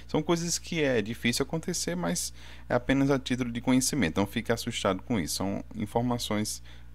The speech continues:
complementares. Mas essas imagens aqui, ó, é, configurei pra que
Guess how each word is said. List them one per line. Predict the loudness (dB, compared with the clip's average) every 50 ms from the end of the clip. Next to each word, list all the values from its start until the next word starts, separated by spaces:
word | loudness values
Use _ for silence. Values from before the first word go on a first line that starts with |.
| -14 -8 -2
complementares. | 0 0 2 4 4 6 6 6 4 2 0 -4 -4 -4 -6 -8 -10 -10 -12 -14 -14 -14 -6 0
Mas | 2 4 4 4
essas | 2 2 2 4 4
imagens | 6 6 6 6 4 4 2
aqui, | 0 -2 -2 -2 -2 0 2
ó, | 2 0 0 -4 -12 -14 -14 -14 -14 -14 -14 -14 -8 -2
é, | 2 4 6 6 6 4 4 2
configurei | 0 0 2 2 2 4 6 6 8 8 6 6
pra | 6 4 2 2
que | 2 -2 -12